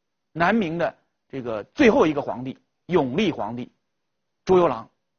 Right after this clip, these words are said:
可以说为清王朝统一中国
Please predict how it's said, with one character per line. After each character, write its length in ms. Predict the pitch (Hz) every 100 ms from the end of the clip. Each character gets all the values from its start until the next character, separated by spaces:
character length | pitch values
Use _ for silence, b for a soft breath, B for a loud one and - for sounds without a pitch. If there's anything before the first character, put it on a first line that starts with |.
| _ _ _ _ _ _
可 140 | -
以 60 | 208
说 160 | 170 190
为 160 | 185
清 200 | - 262
王 140 | 233 220
朝 160 | 190
统 220 | - 135
一 40 | 147
中 200 | 226 214
国 260 | 131 135